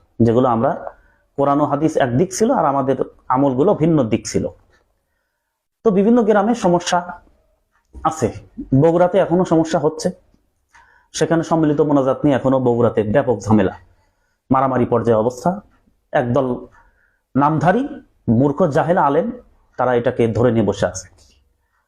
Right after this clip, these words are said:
আমার গ্রামের, আমার অত্যন্ত প্রিয় মানুষ, আমার একেবারে আপন, পুরা আপন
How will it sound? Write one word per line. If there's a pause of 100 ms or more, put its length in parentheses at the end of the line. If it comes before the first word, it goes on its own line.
(680)
আমার
গ্রামের,
আমার
অত্যন্ত
প্রিয়
মানুষ, (540)
আমার
একেবারে
আপন, (220)
পুরা
আপন